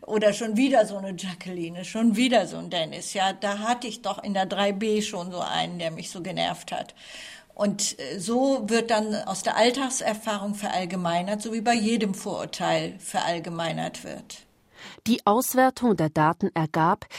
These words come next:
Speaker 2: dass die Mehrheit der Primarlehrerinnen und Lehrer bestimmte Vornamen von Kindern mit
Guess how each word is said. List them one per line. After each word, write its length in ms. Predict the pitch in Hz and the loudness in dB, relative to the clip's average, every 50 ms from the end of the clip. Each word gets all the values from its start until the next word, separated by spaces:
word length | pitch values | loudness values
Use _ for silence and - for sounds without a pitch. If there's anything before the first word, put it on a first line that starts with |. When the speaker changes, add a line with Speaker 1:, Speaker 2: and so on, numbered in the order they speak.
| - - | -14 -2
Speaker 2:
dass 180 | - 196 180 - | 0 0 0 2
die 140 | - 196 180 | 2 4 6
Mehrheit 640 | 185 190 214 240 262 240 220 240 233 226 - - - | 8 8 8 6 6 4 4 2 2 2 0 0 0
der 120 | 185 165 | 0 0
Primarlehrerinnen 1080 | - - 190 185 175 175 175 190 202 208 208 202 202 202 202 196 190 190 196 185 180 185 | 0 2 4 4 6 6 6 6 6 6 4 4 4 2 0 2 4 4 6 6 4 4
und 220 | - 180 170 165 | 2 0 2 4
Lehrer 440 | 170 170 180 185 175 175 175 170 - _ _ | 4 4 4 4 4 4 2 2 0 _ _
bestimmte 460 | 214 208 - _ 226 214 220 - 233 208 | 0 0 4 _ 4 4 4 4 0 -2
Vornamen 580 | - - 190 180 180 180 180 175 180 190 196 | 0 0 2 4 6 6 6 6 6 6 4
von 220 | 180 - 190 185 180 | 4 2 0 0 2
Kindern 400 | - - 202 196 190 185 180 165 - - - - - | 4 4 4 6 6 4 2 2 -2 -10 -14 -2 2
mit 180 | 185 170 - | 2 2 2